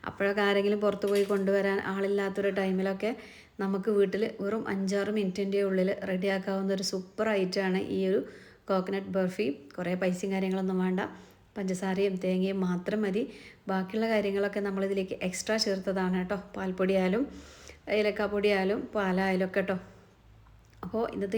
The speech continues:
വീഡിയോ നിങ്ങൾക്ക് ഇഷ്ടമായിക്കണോ അറിയില്ല, ഇഷ്ടമായിക്കണമെന്നുണ്ടെങ്കിൽ നമ്മുടെ ഫാമിലിക്കും ഫ്രണ്ട്സിനും ഒക്കെ ഒന്ന് ഷെയർ ചെയ്ത് കൊടുക്കുക.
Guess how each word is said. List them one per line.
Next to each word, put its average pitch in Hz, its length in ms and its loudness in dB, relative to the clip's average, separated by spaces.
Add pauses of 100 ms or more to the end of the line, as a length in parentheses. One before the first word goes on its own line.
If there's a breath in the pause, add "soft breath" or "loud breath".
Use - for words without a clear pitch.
വീഡിയോ 208 220 2
നിങ്ങൾക്ക് 208 220 0
ഇഷ്ടമായിക്കണോ 202 480 -2
അറിയില്ല, 185 220 2 (560 loud breath)
ഇഷ്ടമായിക്കണമെന്നുണ്ടെങ്കിൽ 196 680 4
നമ്മുടെ 190 220 0
ഫാമിലിക്കും 196 520 -2
ഫ്രണ്ട്സിനും 202 400 -2 (240)
ഒക്കെ 233 320 0
ഒന്ന് 196 200 0
ഷെയർ 190 240 0
ചെയ്ത് 190 140 2
കൊടുക്കുക. 190 260 -2